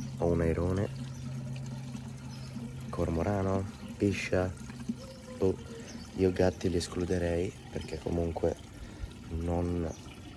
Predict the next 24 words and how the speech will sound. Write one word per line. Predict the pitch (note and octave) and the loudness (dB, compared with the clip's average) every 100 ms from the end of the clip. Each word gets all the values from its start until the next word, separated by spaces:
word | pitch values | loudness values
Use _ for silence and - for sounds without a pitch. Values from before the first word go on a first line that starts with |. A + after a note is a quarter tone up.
| - - | -12 -12
si | - - E2 | -10 -4 -4
butterebbero | D#2+ F2+ - E2+ E2+ F2 E2+ | 0 -2 4 4 4 2 0
nell'acqua | D#2+ D#2+ E2 - | 0 0 -2 -2
perché | - E2 D#2+ D#2 | -4 -2 0 2
hanno | E2 D#2 D#2+ | 2 2 2
paura | E2+ E2+ | 2 2
dell'acqua. | D#2+ E2+ G2 A#2+ - D3+ G3 - - - - - - - - - - - - - | 2 4 2 2 0 0 0 -6 -8 -8 -8 -8 -8 -10 -10 -10 -10 -10 -12 -6
Però | F2 | -2
sta | F#2+ - | 0 2
di | F#2+ | 2
fatto | F2+ - | 2 0
che | F#2+ | 0
mi | F#2+ | 2
mancano | E2+ D#2+ E2 E2 | 2 2 0 0
dei | E2 | 0
pesci. | D2 D#2+ - - - - - - - - - - - - - - - - - - - - | -2 -4 -6 -10 -10 -14 -14 -14 -12 -12 -12 -12 -14 -12 -12 -10 -10 -12 -14 -14 -20 -10
Come | G2 | -6
potete | F#2 F#2+ G2 | -4 -4 -2
vedere, | F#2 F#2 F#2+ | -2 0 -2
appena | - G2+ | -2 0
mi | F#2+ F#2 | 2 0
avvicino | F2 - F#2 F#2+ | -2 -2 -2 -4
si | G2 F#2+ | -6 -6
spaventano | - F#2 F2+ G2 F2 F#2+ G2 | -6 -6 -4 -6 -4 -4 -4